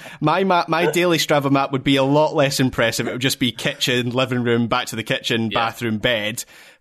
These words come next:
Speaker 1: But yours seems to be quite impressive, and you run quite long distances. Do you just, do you just have it on repeat for full
Speaker 2: No,
Speaker 1: hour or something
Speaker 2: I just
Speaker 1: like
Speaker 2: time
Speaker 1: that?
Speaker 2: my watch to a pigeon, Graham. You've got me. You figured me out. That's it.
Speaker 1: <laughs> Yeah.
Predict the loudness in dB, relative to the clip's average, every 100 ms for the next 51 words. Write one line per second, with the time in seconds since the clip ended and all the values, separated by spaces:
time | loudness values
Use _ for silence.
0 | _ -2 0 -2 -10 _ -2 2 2 0
1 | -2 0 0 0 -2 0 0 0 2 2
2 | 4 2 2 0 -2 -2 -2 0 0 0
3 | 0 -2 -4 -2 -4 -4 -6 -4 -2 -4
4 | -8 -8 -4 -2 -2 -2 -2 0 0 0
5 | -4 -2 -2 -2 -4 2 2 2 -2 -8
6 | -4 0 2 0 -4 -10 -8 -6 -4 -4
7 | -2 -2 0 0 0 -2 -2 -2 -4 -4
8 | -4 -4 -6 -6 -6 -8 -10 _ -18 -10
9 | -8 -6 -4 -4 -6 -14 -18 -12 -10 -8
10 | -6 -4 -4 -4 -4 -4 -8 -12 -12 -6
11 | -2 -2